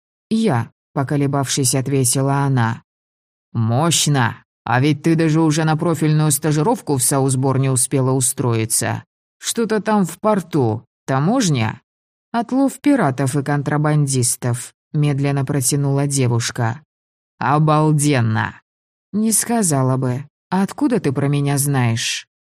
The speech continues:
Вдруг у них на острове в ходу саусберийские газеты? Заметка про ситуацию госпожи Найт была совсем крохотной, втиснута как дополнение к эпитафии шефа, но... Если кто-то на Этерне видел статью,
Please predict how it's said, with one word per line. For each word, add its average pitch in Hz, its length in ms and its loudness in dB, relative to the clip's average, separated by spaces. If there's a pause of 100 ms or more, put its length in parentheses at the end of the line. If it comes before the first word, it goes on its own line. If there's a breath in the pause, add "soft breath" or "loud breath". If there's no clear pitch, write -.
(180)
Вдруг 180 380 -2
у 214 40 2
них 156 220 0
на 147 180 0
острове 143 400 0
в 135 80 -4
ходу 143 280 -2
саусберийские 139 960 0
газеты? 131 680 -2 (200)
Заметка 147 520 -2
про 135 140 -2
ситуацию 139 580 -2
госпожи 135 480 0
Найт 135 260 0
была 131 220 -2
совсем 131 480 0
крохотной, 123 600 -2
втиснута 131 600 -2
как 139 180 -2
дополнение 135 680 0
к - 40 -2
эпитафии 131 640 -2
шефа, 202 460 -2
но... 127 340 2 (400)
Если 147 400 0
кто-то 147 340 -4
на 143 220 0
Этерне 139 420 0
видел 135 360 0
статью, 151 680 -2